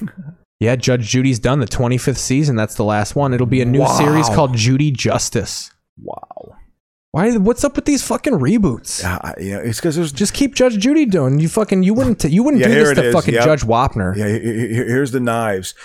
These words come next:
Speaker 2: But th-, these were always the stories you heard about. Like, I remember, like, when I had, like, a weather class in, in junior high school, the teacher was a weather nerd. And, like,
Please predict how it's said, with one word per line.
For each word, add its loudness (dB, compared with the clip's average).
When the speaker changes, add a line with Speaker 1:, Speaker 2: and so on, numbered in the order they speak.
Speaker 2:
But -2
th-, -10
these 2
were 4
always 2
the -2
stories 0
you 0
heard 0
about. -4
Like, -8
I 2
remember, 2
like, 0
when 0
I 2
had, 2
like, 0
a 0
weather 2
class -2
in, -6
in -4
junior 0
high 0
school, -2
the 2
teacher -2
was -2
a -2
weather 0
nerd. 0
And, -4
like, -6